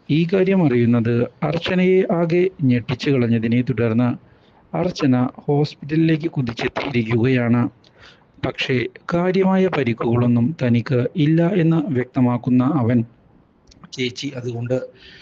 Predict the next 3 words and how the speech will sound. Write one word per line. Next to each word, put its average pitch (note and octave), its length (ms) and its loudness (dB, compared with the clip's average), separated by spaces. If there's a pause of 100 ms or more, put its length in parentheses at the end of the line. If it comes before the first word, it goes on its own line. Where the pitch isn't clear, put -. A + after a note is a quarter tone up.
(320)
യാതൊരു F#3+ 440 0
വിധത്തിലും F#3+ 640 -4
പേടിക്കേണ്ടതില്ല" F3+ 920 -4